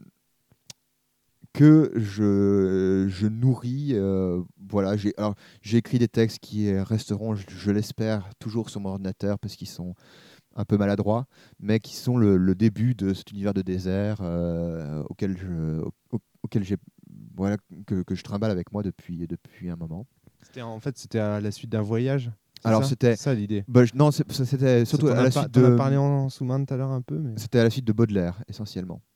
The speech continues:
Speaker 2: D'accord.
Speaker 1: Euh, y-, effectivement, j'ai fait d'autres voyages qui m'ont, qui m'ont inspiré, mais c'est surtout la lecture de, de poésie, des surréalistes aussi, qui m'a,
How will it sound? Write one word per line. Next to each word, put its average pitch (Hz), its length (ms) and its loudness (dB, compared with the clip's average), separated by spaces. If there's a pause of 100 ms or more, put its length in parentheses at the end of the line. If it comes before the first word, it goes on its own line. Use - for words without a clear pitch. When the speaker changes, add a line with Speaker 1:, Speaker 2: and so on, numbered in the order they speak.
Speaker 2:
D'accord. 95 280 -10 (320)
Speaker 1:
Euh, 92 360 4
y-, 90 240 0
effectivement, 113 440 -2
j'ai 104 100 -6
fait 104 100 -4
d'autres 98 200 0
voyages 101 400 0
qui - 80 -14
m'ont, 92 420 -10 (140)
qui - 160 -14
m'ont 92 240 -6
inspiré, 107 760 -4 (300)
mais 104 180 2
c'est 110 140 -6
surtout 117 360 -2
la 107 200 0
lecture 107 260 0
de, 95 320 0 (220)
de 104 160 -6
poésie, 104 480 -2
des 95 120 -10
surréalistes 101 640 -8
aussi, 95 300 -12
qui - 160 -18
m'a, 90 160 -8